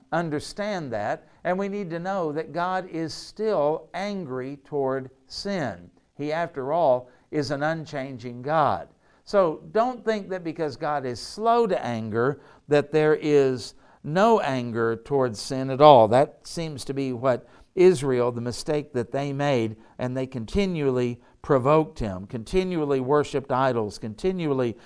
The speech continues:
were in the high places. And high places is a biblical reference to the hills where they would go up and offer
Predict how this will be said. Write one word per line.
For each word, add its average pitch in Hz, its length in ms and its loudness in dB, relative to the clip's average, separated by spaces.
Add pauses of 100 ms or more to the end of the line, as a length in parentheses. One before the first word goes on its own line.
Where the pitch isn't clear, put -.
(140)
were 139 120 4
in 160 240 -2
the 131 80 2
high 143 280 2
places. 92 560 -4
And 92 100 -14
high 143 220 -8
places 143 540 -8
is 113 100 -10
a 104 160 -6 (320)
biblical 175 520 0
reference 135 580 -4
to 147 100 -4
the 117 140 -6
hills 156 500 -4
where 139 80 -4
they 131 140 -6
would 123 160 -8
go 131 220 0
up 123 320 2 (220)
and 113 300 -4
offer 123 500 2